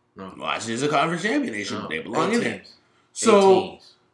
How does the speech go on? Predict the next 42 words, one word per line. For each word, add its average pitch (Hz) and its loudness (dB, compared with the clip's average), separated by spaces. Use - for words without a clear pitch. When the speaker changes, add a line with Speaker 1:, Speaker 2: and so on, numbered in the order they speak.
Speaker 2:
I 185 8
feel 208 6
like 185 6
no 180 0
matter 170 6
how 170 6
many 180 -2
teams 170 -2
you 160 0
have, 165 4
unless 147 -2
it's 139 -8
gonna 151 0
be 151 2
a 143 2
twenty-five 156 0
team 160 -4
playoff, 165 6
Speaker 1:
No, - -14
eight. 117 -12
Speaker 2:
then 156 4
<laughs> 147 0
Speaker 1:
Eight 143 -4
Speaker 2:
you're 160 0
Speaker 1:
teams. 147 0
Speaker 2:
gonna 156 0
Speaker 1:
Some 190 2
Speaker 2:
have 185 -4
Speaker 1:
twenty-five 185 -4
Speaker 2:
some 190 0
Speaker 1:
teams 160 0
be 175 2
getting 143 -2
Speaker 2:
issues. 127 -4
Speaker 1:
whooped - -2
by 147 -2
niggas 143 -10
that 131 -8
be, 143 -6
like, 139 -8
fifty 151 -6
something. 101 -14